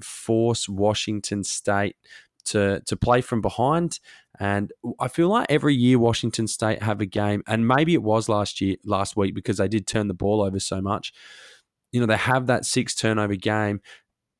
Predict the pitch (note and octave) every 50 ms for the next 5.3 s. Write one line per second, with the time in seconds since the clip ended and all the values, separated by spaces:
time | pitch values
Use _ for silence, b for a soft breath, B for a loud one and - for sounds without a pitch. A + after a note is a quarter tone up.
0 | _ _ - B2 A#2 C3+ D#3 F3 F#3 F3 D3+ A#2 B2 C3+ C3 A2 F2 G2+ A#2 B2
1 | C3+ C3 - - C#3+ B2+ A#2+ G2 - A2+ A2 E2 - - - G#2+ G#2 - - -
2 | - B2 A#2 A2+ A2 A#2+ A#2+ A#2+ A#2 A2 G#2+ G#2+ A#2 B2 B2 A#2 G#2+ G2+ G#2 G#2
3 | G#2 G#2 G#2 F#2+ - G2 G2+ - G#2 G2 G2 G#2 G#2 G2+ G#2 F#2+ G2+ G2+ G2+ G2+
4 | G2 G2 G2+ G2+ G2+ G2 G2+ G2+ G2+ G2 G2 G2 G2 - - - A2 G#2 G2+ G#2
5 | G#2 G2+ G2 G2 G2+